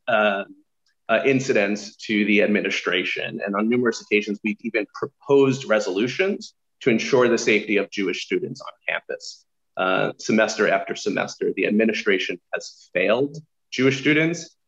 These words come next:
They ignored our proposals. They canceled meetings last minute. They took months to reply to emails, and they even denied our request for action. Um, to give you two examples of how the administration unfortunately responded,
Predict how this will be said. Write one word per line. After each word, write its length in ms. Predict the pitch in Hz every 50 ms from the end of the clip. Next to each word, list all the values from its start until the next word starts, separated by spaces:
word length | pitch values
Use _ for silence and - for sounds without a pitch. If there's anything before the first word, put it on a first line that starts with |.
| -
They 100 | 98 95
ignored 400 | - - 104 101 110 113 127 127
our 140 | 135 139 139
proposals. 680 | 139 151 - - 147 147 139 143 156 139 143 143 139
They 140 | - 101 92
canceled 560 | - - - 117 107 107 - - 107 101 -
meetings 500 | 107 113 113 117 117 120 127 123 107 -
last 320 | - 104 92 - - - -
minute. 320 | 143 156 151 151 151 - _ _ _ _ _ -
They 100 | 113 107
took 220 | - - 131 -
months 560 | 101 101 107 110 113 117 139 160 156 - - -
to 60 | - 127
reply 460 | 123 113 - _ - 117 110 110 113
to 180 | - - 123
emails, 600 | - 117 117 117 117 117 117 117 120 120 120 117 - _ _ _ _ _
and 80 | - 117
they 60 | 110 104
even 360 | 104 135 131 127 147 131 110
denied 580 | 120 113 107 107 104 104 107 104 107 104 104
our 140 | - - 98
request 460 | 101 - - _ - - - - - - - - -
for 120 | 92 - - -
action. 640 | 90 - - - - - - - - - - - _ _ _ _ _ _ _ _ _ _
Um, 320 | - 95 95 92 95 95 101 _ _ -
to 80 | -
give 140 | 110 120 113
you 260 | 117 113 110 110 -
two 280 | - - - - 165 139
examples 680 | 113 101 120 113 113 110 - - 101 92 92 - -
of 220 | - - 90 - - _ _
how 320 | - - 107 107 104 104
the 320 | 104 107 104 101 101 98 - _ _ _ _ _ -
administration 640 | 107 101 107 107 101 - - 110 107 - - 98
unfortunately 580 | - 113 - - 131 135 139 135 135 131 113 107
responded, 800 | 101 107 107 - - - 110 101 101 104 104 101 - - 104